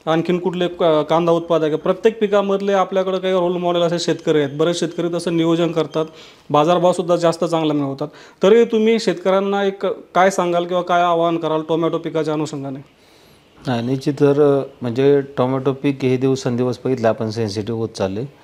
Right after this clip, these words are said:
Speaker 2: त्याच्या मागचे व्हायरस असेल, कीड रोगाचा प्रादुर्भाव असेल किंवा,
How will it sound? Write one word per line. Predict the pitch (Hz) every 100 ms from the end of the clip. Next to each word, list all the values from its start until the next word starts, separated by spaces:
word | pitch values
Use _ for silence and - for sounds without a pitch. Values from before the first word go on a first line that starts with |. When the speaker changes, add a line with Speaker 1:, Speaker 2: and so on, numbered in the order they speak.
| - _ - _ -
Speaker 2:
त्याच्या | 104 110
मागचे | 120 117 117
व्हायरस | 110 113 113 113
असेल, | 110 110 - 104 101 98
कीड | 113 104
रोगाचा | 110 104 101
प्रादुर्भाव | 104 107 104 101 101 98
असेल | 95 98 95
किंवा, | 101 104 101